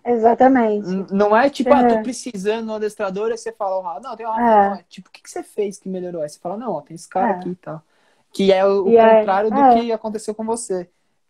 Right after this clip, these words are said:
Speaker 2: Você, você
Speaker 1: Exatamente.
Speaker 2: Uma das, uma das, das coisas aqui, né? Às vezes eu, cara, eu, é, é, é, é, é,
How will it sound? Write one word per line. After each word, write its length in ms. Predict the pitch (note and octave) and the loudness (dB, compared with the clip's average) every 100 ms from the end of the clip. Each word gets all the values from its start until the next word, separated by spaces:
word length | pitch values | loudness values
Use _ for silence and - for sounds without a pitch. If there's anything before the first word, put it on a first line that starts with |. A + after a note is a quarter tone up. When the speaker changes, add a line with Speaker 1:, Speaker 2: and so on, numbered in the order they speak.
| _ | _
Speaker 2:
Você, 160 | - A3 | -2 4
você 40 | |
Speaker 1:
Exatamente. 920 | A#3+ A#3 A3+ C4+ C#4 B3 A#3 A#3 - G#3 G3 _ _ - _ - | 6 6 4 4 4 4 2 -2 -8 -20 _ _ _ -20 _ 0
Speaker 2:
Uma 180 | C#4+ C#4+ | 2 2
das, 360 | A#3 - - - | 0 -6 -16 -16
uma 200 | G#3+ A3 | -12 -8
das, 560 | G3 D#3+ - - - C#3+ | -10 -10 -18 -20 -20 -18
das 180 | D#3 | -16
coisas 300 | - F#3 D#3+ | -6 -6 -4
aqui, 380 | C#3+ - A3 G3+ | -10 -10 -6 -6
né? 180 | F3+ F3+ | -4 -4
Às 140 | F3+ | -4
vezes 200 | G#3+ C#4 C4+ | -4 -4 -4
eu, 140 | B3+ _ _ _ _ _ _ _ _ | -4 _ _ _ _ _ _ _ _
cara, 280 | D4 B3+ A3+ A#3+ | 0 0 -2 -4
eu, 180 | B3 _ _ - | -6 _ _ -20
é, 200 | - G3 - | -14 -12 -10
é, 360 | G3+ G3 F#3 - | -10 -10 -14 -14
é, 400 | F#3+ F3+ E3 _ _ _ _ _ _ | -12 -12 -14 _ _ _ _ _ _
é, 40 | |
é, 20 | - | -10